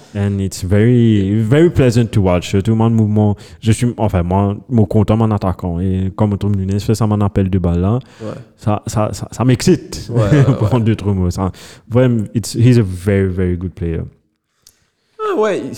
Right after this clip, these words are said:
Speaker 2: il, il est correct là. There's so much more. Et je pense que comme si once Liverpool trouve un peu sa formation et ce,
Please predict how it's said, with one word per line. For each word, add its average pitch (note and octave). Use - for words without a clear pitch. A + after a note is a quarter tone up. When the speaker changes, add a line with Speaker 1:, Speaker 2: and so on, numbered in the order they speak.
Speaker 2:
il, E3
il F#3
est F#3+
correct G#2+
là. F2+
There's A2+
so -
much E3
more. A#2+
Et A2+
je A2
pense A2+
que D3
comme A2+
si A2+
once A2
Liverpool A2
trouve A2
un G2+
peu G#2+
sa -
formation A#2
et G#2+
ce, G#2+